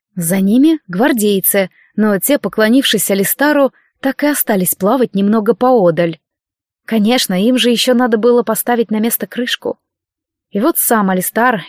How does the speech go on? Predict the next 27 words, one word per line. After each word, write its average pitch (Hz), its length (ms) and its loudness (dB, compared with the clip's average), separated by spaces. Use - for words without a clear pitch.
не 190 100 -6
оборачиваясь, 190 760 -2
подплыл 277 400 -2
к - 80 -20
последнему 233 520 -2
пристанищу 226 640 -2
отца. 190 460 -4
За 208 180 -2
ним 254 120 4
последовали 196 540 0
Джад 190 340 0
с - 80 -2
Роталем 240 540 0
и 233 240 -2
Иргиан. 190 580 -2
Но 247 140 2
корианский 247 480 2
принц, 254 240 0
поклонившись 214 600 -2
склепу 240 440 0
и 202 100 2
положив 247 380 2
к - 80 -8
нему 269 160 4
небольшой 254 400 4
букет 240 320 0
водорослей, 202 640 0